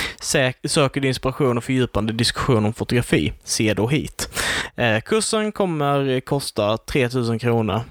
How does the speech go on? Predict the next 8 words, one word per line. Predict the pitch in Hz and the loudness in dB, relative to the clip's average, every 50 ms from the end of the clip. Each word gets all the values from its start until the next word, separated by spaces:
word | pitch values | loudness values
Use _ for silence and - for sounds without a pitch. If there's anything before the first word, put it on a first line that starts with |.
| - - - - - - - - | -14 -18 -16 -14 -14 -14 -6 -2
och | - 120 113 - - | 0 0 0 -2 -6
vara | 127 120 131 127 127 127 117 107 107 110 | -6 -2 0 0 0 0 0 -2 -4 -2
då | 120 120 117 113 110 110 110 131 - _ | 0 0 2 2 2 0 0 -4 -6 _
i | - 120 120 117 113 113 | -2 0 2 2 2 2
Marsmanska | 117 117 117 117 - 131 120 113 - - 120 120 | 2 0 -2 0 0 0 0 0 0 0 -2 -2
kvarnen | - - 127 98 92 92 98 104 110 117 | 0 0 0 2 2 0 0 0 0 0
i | 117 | 0
Ronneby. | 110 - 127 131 123 110 101 95 85 107 | 0 0 0 0 0 0 0 0 -2 -4